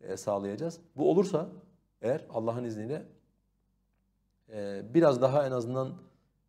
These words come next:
bazı şeylerin düzelmesi, bazı şeylerin ıslah olması,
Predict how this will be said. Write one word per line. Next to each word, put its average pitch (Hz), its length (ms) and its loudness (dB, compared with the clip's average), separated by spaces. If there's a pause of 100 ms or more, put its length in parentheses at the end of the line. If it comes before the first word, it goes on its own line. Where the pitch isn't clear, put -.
(120)
bazı 120 300 4
şeylerin 117 380 -2
düzelmesi, 101 520 -4
bazı 117 200 -2
şeylerin 113 260 -6
ıslah 113 300 -2
olması, 98 460 -4